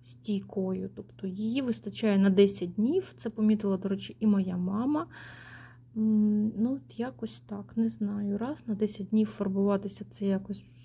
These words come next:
е, надто часто, але, е, не знаю, що думати, чи буду я повторювати цю покупку. Ну, сподобався мені цей відтінок п'ять дванадцять, можливо, ради кольору буду повторювати. А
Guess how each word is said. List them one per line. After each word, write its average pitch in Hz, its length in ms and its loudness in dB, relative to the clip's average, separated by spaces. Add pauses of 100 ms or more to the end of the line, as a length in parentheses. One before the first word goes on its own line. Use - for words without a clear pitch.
(100)
е, 208 360 -8 (500)
надто 196 340 0
часто, - 720 -4
але, 208 400 0 (1400)
е, 208 320 2
не 233 80 4
знаю, 196 640 2
що - 760 -12
думати, 302 640 -2
чи - 200 -6
буду 214 240 -2
я 214 120 0
повторювати 208 680 -2
цю - 300 -10
покупку. 269 680 -2
Ну, 269 120 0
сподобався 262 720 -4
мені 247 280 2
цей 240 300 -4
відтінок 240 500 -2
п'ять 202 240 -2
дванадцять, 202 520 0
можливо, 202 460 0
ради 196 720 2
кольору 214 600 2
буду 190 380 -2
повторювати. 196 800 -6
А 196 60 -10